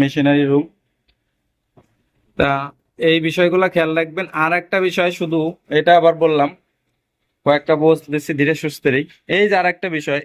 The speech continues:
এই ফিল্টার পরিষ্কার, আপনি বললেন, "ভাই, আমার ফিল্টার আমি পরিষ্কার রাখি।" পরিষ্কার, কিন্তু এই যে, যে ফিন্স বা ইভাপোরেটর কয়েল, এটার মূল নাম হচ্ছে ইভাপোরেটর কয়েল। কাজ করতে করতে আমরা কনডেন্সারই বলে ফেলি, কিন্তু এটার নাম হচ্ছে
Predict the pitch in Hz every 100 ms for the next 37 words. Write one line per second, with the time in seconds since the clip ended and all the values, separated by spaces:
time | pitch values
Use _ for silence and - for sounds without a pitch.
0 | 175 180 208 202 220 208 214 202 160 131
1 | 143 165 170 165 165 160 156 170 147 160
2 | 160 170 226 160 120 117 127 143 123 -
3 | 120 120 _ _ _ _ _ _ _ _
4 | 185 220 214 196 208 - 202 226 233 233
5 | 220 202 202 190 123 - - _ _ _
6 | 135 151 156 170 185 185 185 160 160 139
7 | 127 147 151 160 165 156 160 156 180 147
8 | 147 170 180 175 170 175 240 - _ 135
9 | - 170 143 156 160 170 165 147 151 147
10 | 170 165 165 165 185 208 175 151 147 147
11 | 147 156